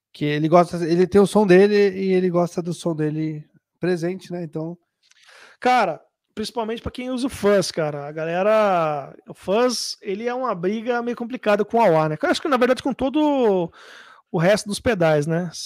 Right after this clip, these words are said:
Speaker 1: O Fuzz
Speaker 2: O
Speaker 1: é uma
Speaker 2: Fuzz,
Speaker 1: briga
Speaker 2: ele é
Speaker 1: com ele mesmo, né? Ele, ele, ele não se dá
Speaker 2: É.
Speaker 1: bem com ele mesmo.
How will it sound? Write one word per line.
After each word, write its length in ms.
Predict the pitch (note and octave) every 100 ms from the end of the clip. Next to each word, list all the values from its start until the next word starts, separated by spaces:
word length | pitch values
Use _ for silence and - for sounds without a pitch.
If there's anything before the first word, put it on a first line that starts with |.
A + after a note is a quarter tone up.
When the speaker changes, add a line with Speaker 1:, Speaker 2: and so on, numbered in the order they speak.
| - _
Speaker 1:
O 100 | F3+
Fuzz 300 | - A3 A#3+ A#3
Speaker 2:
O 40 |
Speaker 1:
é 40 |
uma 120 | A#3 A3+
Speaker 2:
Fuzz, 120 | A3
Speaker 1:
briga 120 | A3+
Speaker 2:
ele 80 | B3+
é 180 | B3+ B3+ -
Speaker 1:
com 200 | - G#3+
ele 140 | B3+ C4
mesmo, 320 | G3 G3+ C#3+
né? 220 | E3+ D3+
Ele, 220 | F3 E3 E3+
ele, 280 | F3 E3+ E3+ F3
ele 120 | F3+
não 120 | G#3 G3+
se 80 |
dá 120 | B3 A#3+
Speaker 2:
É. 100 | A3
Speaker 1:
bem 100 | G3+
com 100 | G#3
ele 80 | F#3
mesmo. 280 | D#3 C#3